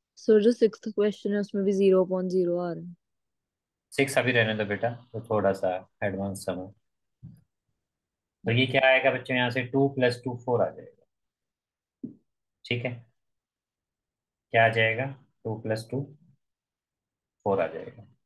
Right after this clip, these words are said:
Speaker 2: ये आपकी limit होगी, ठीक है? सिक्स question अभी आपको नहीं करना, आप seventh question try करो, वहां पर भी बच्चों zero upon zero आएगा, तो आपको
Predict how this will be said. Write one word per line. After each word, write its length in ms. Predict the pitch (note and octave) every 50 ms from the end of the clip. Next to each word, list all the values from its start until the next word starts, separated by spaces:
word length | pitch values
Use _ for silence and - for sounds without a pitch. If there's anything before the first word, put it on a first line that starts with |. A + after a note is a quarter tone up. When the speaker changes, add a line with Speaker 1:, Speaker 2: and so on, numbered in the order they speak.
| -
Speaker 2:
ये 60 | A2+
आपकी 240 | A2+ G#2+ G#2+ - -
limit 300 | G2+ F2 E2 E2 E2 -
होगी, 260 | - - - - - _ _ _ _ _ _ _ _ _ _ _ _ _ -
ठीक 140 | - C3+ C3+
है? 100 | D#3+ C#3 - - - _ _ _ _ - -
सिक्स 280 | - E3 E3+ E3 -
question 300 | - D3+ C#3+ C#3+ - C3+
अभी 160 | C3+ A#2 B2
आपको 280 | A#2+ A2+ A2 A2+ - A#2+
नहीं 160 | A2+ A2 A2 G#2
करना, 320 | G#2+ G2+ G#2 A#2+ C3+ C#3 - B2+
आप 140 | A#2+ A#2 A#2+
seventh 320 | - - A2+ A#2 B2+ B2+ -
question 320 | - G2+ - - A2 G2+
try 200 | G2+ G2 F#2 F2 F2
करो, 220 | - - E2 E2 _ _ _ _ _ _ _ _ _ _ _ _ -
वहां 180 | - A#2 A#2+ C3 C3
पर 100 | - C#3+
भी 100 | C#3+ D3+
बच्चों 260 | C3+ C#3 C#3 - D3+
zero 240 | B2+ A#2+ B2 B2 C3+ C3
upon 220 | C3 C#3 C3 B2+
zero 200 | B2 B2+ B2 C3
आएगा, 320 | B2+ A#2+ A#2 A2 A2 C#3
तो 640 | D3+ - - _ _ _ _ _ _ _ _ - B2+
आपको 400 | B2 A2+ A2 - - - D3+ D#3+